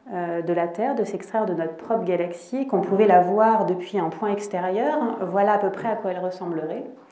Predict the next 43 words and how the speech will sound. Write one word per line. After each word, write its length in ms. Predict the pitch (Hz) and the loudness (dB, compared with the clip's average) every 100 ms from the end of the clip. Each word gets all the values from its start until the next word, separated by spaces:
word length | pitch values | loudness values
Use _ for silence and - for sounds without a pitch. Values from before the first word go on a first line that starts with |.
| - - _ | -20 -20 _
Donc, 80 | - | -8
bien 100 | 170 | -6
sûr, 160 | 170 220 | -4 -2
on 40 | |
n'est 100 | 190 | 0
pas 140 | 175 185 | 0 -4
capable 280 | 185 180 | -4 -4
de 80 | 170 | -4
le 80 | 175 | -4
faire, 240 | 175 208 | -4 -4
donc 140 | 165 160 | -4 -6
je 40 | |
ne 40 | - | -12
peux 60 | |
pas 120 | 170 170 | -14 -10
vous 60 | |
montrer 320 | 175 175 175 | -8 -8 -8
une 100 | 190 | -8
vraie 220 | 165 170 180 | -6 -4 -4
image. 420 | 185 220 339 349 - - - - | -4 -4 -4 -8 -12 -20 -20 -6
Et 80 | 190 | 0
donc, 200 | 190 190 | 2 2
euh, 320 | 196 180 180 180 | 0 -2 0 0
c'est, 180 | 185 | -2
voilà, 220 | 180 180 - - 175 | -2 -2 -4 -6 -4
une 140 | 180 175 | -2 -2
représentation 580 | 180 202 196 196 196 | -2 -2 -2 -4 -2
d'artiste 500 | 202 202 202 254 254 | 0 0 -2 -4 -4
de 120 | 190 185 | -2 -4
ce, 420 | 190 180 180 180 | -4 -6 -6 -8
ce 180 | - 220 | -4 0
à 80 | |
quoi 180 | 208 220 | 0 2
ressemble 360 | 202 185 214 202 | 0 -2 -2 -2
notre 140 | 175 | 0
galaxie. 520 | 175 170 165 - 208 285 - - _ _ _ _ - 190 | 0 -2 -4 -8 -6 -6 -8 -20 _ _ _ _ -8 -2
Donc, 100 | 185 | 0
vous 80 | |
voyez, 280 | 190 190 190 | 2 0 0
c'est 120 | - | -2
une 80 | 214 | 0
galaxie 420 | 185 185 180 - | 2 2 2 -4
spirale, 680 | 190 - - 185 170 311 262 | -10 -8 -4 -4 -2 -4 -8